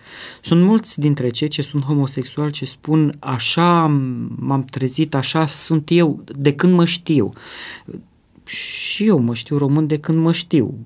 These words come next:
Mă știu că am vorbit română și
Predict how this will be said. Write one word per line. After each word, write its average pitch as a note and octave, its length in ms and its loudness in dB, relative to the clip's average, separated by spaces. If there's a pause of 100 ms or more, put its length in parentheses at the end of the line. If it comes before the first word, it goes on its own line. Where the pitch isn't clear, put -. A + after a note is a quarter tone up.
(400)
Mă C3 300 -8
știu B2+ 200 -2
că C#3 100 -2
am B2+ 80 2
vorbit B2+ 380 2
română E3+ 560 2
și F3 600 -2